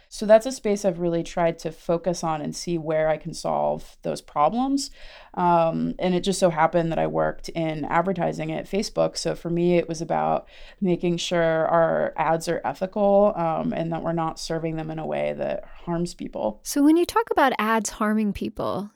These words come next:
Speaker 2: it would be like one person seeing an ad for a margarita in their feed and thinking, "Happy hour can't come soon enough." And then someone else sees that same ad, and because they're, say, a recovering alcoholic,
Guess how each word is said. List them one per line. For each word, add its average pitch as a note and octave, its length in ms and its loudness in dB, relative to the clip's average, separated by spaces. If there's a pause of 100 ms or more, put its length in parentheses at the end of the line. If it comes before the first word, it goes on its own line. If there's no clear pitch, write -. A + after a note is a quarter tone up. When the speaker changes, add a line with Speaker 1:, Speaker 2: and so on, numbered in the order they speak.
(160)
Speaker 2:
it A3+ 80 0
would A#3+ 180 6
be A#3 180 4
like G3 580 0
one B3 320 2
person C4 420 2
seeing G#3 240 0
an G3 80 -4
ad G3 320 0
for G#3 100 0
a G3 60 0
margarita F#3+ 540 2
in E3+ 120 -2
their F3 140 -4
feed G#3 340 2
and F#3 160 -4
thinking, F3+ 640 -4 (560)
"Happy G3+ 360 -2
hour G3+ 220 2
can't G3+ 300 0
come G3 180 0
soon A3 240 2
enough." F#3+ 580 0 (880)
And G#3+ 160 2
then G#3 160 4
someone A3+ 280 2
else F#4+ 180 4
sees G#3 220 0
that G3 240 2
same A3+ 480 4
ad, F#3+ 600 0 (100)
and G3 360 -2
because F#3+ 380 -2
they're, F#3 240 0
say, F3+ 520 -4 (180)
a G3 80 -2
recovering F#3+ 460 0
alcoholic, F#3 840 0